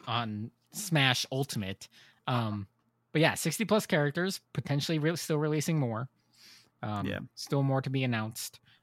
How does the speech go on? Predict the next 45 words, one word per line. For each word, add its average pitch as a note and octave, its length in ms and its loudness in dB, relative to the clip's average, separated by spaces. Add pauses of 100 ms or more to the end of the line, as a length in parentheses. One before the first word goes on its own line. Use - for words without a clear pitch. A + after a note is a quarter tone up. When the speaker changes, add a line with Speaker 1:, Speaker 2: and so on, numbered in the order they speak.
(140)
Speaker 1:
Um, G#2+ 400 -2
Speaker 2:
They, F#3+ 180 2
yeah, A#3 140 2
they G#3 100 4
have A3+ 140 0
presently A#3 500 2
only F#3+ 300 4
announced F3 400 2 (160)
w-, D3 220 -6 (340)
one E3+ 500 4
new E3+ 180 2
character, C#3+ 580 0
which C#3 160 -4
is C3 120 -2
Ridley. C3+ 640 0
Speaker 1:
two A#3 180 4
new, C#3 160 4
well, D#3 260 8 (100)
one D#3+ 360 8
new F#3+ 140 4
character D3 540 4
at A#2 160 -2
this F3 200 4
E A#2+ 80 0
three. G#2 340 -4 (640)
Last D#3 400 6
year's C3 300 0
Speaker 2:
Yep. B2 100 0
Speaker 1:
E A#2 40 0
three, A#2+ 260 -2
we A#2 100 0
did A2+ 280 -2 (1120)
Speaker 2:
The - 160 0
Inkling. D3 360 0
Speaker 1:
Inkling, G2 420 -2
so - 160 -4
we A#2 120 0
have A#2+ 140 -2
Speaker 2:
Yeah, - 60 -6
Speaker 1:
two G3+ 140 4
new F3+ 80 4
Speaker 2:
yeah. D#3 60 0
Speaker 1:
characters C#3 380 2
so G#2+ 140 -8
far. F#2 280 -10